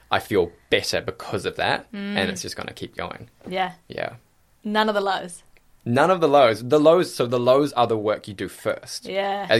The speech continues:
Speaker 1: again, it's the same thing
Speaker 2: Yeah.
Speaker 1: with the yin yoga. It's the
Speaker 2: Yeah, yeah,
Speaker 1: hangover
Speaker 2: it's the
Speaker 1: first.
Speaker 2: Yeah, yeah,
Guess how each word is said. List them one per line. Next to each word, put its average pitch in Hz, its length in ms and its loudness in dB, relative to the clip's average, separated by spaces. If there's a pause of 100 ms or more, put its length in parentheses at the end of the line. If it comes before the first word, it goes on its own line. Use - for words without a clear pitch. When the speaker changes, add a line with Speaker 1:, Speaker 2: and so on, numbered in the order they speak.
Speaker 1:
again, 123 340 2
it's - 100 -10
the 123 60 -8
same 120 220 0
thing 117 100 4
Speaker 2:
Yeah. 233 80 6
Speaker 1:
with 101 100 0
the 117 60 -4
yin 151 160 -2
yoga. 95 240 0
It's 202 80 -4
the 208 80 0
Speaker 2:
Yeah, 208 80 2
yeah, 208 60 0
Speaker 1:
hangover 180 300 2
Speaker 2:
it's - 180 -6
the 214 60 -2
Speaker 1:
first. - 520 -6
Speaker 2:
Yeah, - 180 -12
yeah, - 140 -20